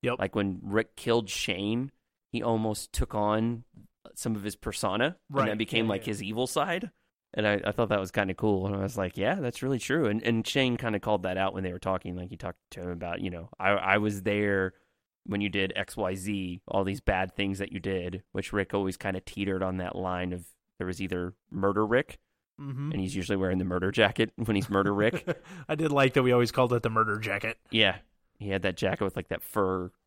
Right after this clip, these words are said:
Speaker 2: collar.
Speaker 1: Oh, yeah.
Speaker 2: Uh, but yeah, so, uh, he basically was like, you know, "That was me, and I loved those moments. We need more of those."
Speaker 1: Yep.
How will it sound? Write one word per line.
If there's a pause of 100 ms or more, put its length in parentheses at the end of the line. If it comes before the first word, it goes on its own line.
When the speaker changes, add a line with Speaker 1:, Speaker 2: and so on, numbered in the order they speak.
(160)
Speaker 2:
collar. (360)
Speaker 1:
Oh,
yeah. (180)
Speaker 2:
Uh, (640)
but
yeah, (180)
so,
uh, (520)
he
basically
was
like,
you
know, (160)
"That
was
me, (540)
and
I
loved
those
moments. (160)
We
need
more
of
those." (260)
Speaker 1:
Yep.